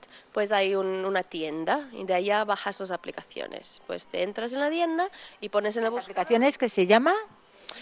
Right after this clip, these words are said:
Speaker 1: Sí, Mamas en Forma. Exacto. Pones en el buscador, Mamas en Forma, o mi nombre, Kaisa, pues ya sale. Y automáticamente, depende del idioma que tienes en tu iPhone, pues sale en castellano o catalán o inglés.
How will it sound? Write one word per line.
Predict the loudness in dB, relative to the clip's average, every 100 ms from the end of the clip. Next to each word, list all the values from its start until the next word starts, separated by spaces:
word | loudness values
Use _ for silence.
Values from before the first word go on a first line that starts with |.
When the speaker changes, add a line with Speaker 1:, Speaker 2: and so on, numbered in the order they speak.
| -16
Speaker 1:
Sí, | -4 0 0
Mamas | 4 4 6 4
en | 4
Forma. | 4 4 2 -4 -6 -18 -10
Exacto. | -8 -6 -6 -2
Pones | 0 2 4
en |
el | 4
buscador, | 2 2 4 6 6 6 0 _
Mamas | 2 2 2
en | -2
Forma, | 0 -2 0 -2 -2 -10 _
o | -2
mi | 0
nombre, | 4 4 4 0 -2
Kaisa, | -2 -4 -2 -4 -4 -2
pues | -2 2
ya | 2
sale. | 2 0 0 -4 -12 -16 0
Y | 6
automáticamente, | 6 6 2 0 -2 2 4 4 2 2 2
depende | 2 2 2
del | 2 0
idioma | 0 0 0 -2
que |
tienes | -2 -2 0 -2
en | -4 -4
tu | 2
iPhone, | 2 2 2 2 2 -4 -18 _
pues | -4
sale | 0 4 4
en | 2
castellano | -2 -2 0 0 0 0
o |
catalán | 0 0 0 0
o | -2
inglés. | -2 -2 -4 -6 -14 -16